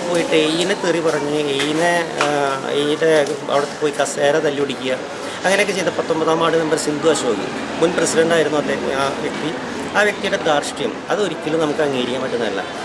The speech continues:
അതിനെതിരെ കൊടുത്ത പരാതി, ആ പരാതി പോലീസിലേക്ക് കൈമാറണമെന്നാണ് ഞങ്ങൾക്ക് സെക്രട്ടറിയോട് ആവശ്യപ്പെടാറുള്ളത്.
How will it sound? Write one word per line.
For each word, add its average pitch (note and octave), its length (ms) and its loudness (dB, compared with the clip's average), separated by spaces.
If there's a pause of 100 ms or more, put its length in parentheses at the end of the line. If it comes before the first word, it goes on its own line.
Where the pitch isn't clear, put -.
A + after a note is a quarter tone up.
(160)
അതിനെതിരെ G3+ 420 2
കൊടുത്ത D#3+ 200 -2 (100)
പരാതി, C3 360 0 (400)
ആ G3 100 0
പരാതി D#3 360 2
പോലീസിലേക്ക് C#3 600 -4
കൈമാറണമെന്നാണ് C3 720 -2 (260)
ഞങ്ങൾക്ക് C3 280 -2
സെക്രട്ടറിയോട് B2 440 0
ആവശ്യപ്പെടാറുള്ളത്. G#2+ 560 -4